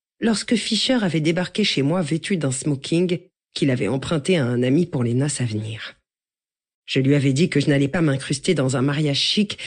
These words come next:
avec des gens que je ne connaissais pas, et il avait fait ce qu'il faisait toujours, me faire croire que sa mauvaise idée n'était pas si mauvaise que ça.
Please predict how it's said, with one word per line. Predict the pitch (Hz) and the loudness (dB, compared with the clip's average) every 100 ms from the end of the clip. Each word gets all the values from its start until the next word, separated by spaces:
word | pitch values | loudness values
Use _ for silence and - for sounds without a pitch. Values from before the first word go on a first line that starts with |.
| - - | -14 -6
avec | 190 196 160 | 0 2 4
des | 175 | 2
gens | 185 202 | 4 2
que | 156 | 2
je | 160 | 0
ne | |
connaissais | 131 190 170 - 131 | 2 2 2 0 -4
pas, | 143 196 196 - - - - | -2 -4 -4 -12 -16 -18 -6
et | - | 2
il | 240 240 | 4 6
avait | 233 | 4
fait | 220 285 | 2 0
ce | 277 | -2
qu'il | - 202 | -2 -2
faisait | - 180 196 | 0 0 0
toujours, | 196 185 123 131 147 - _ _ _ - | 2 -2 0 -2 -4 -12 _ _ _ -4
me | 156 | -2
faire | 139 151 - | 0 -4 -4
croire | - 196 | -2 -2
que | - | 0
sa | 147 143 | -2 2
mauvaise | 143 147 160 135 | 2 2 0 0
idée | 123 214 | 0 2
n'était | 220 190 160 | 2 0 -2
pas | - | -4
si | 160 - | -6 0
mauvaise | 175 135 147 | 0 2 -2
que | - | -4
ça. | 117 - - | -6 -8 -12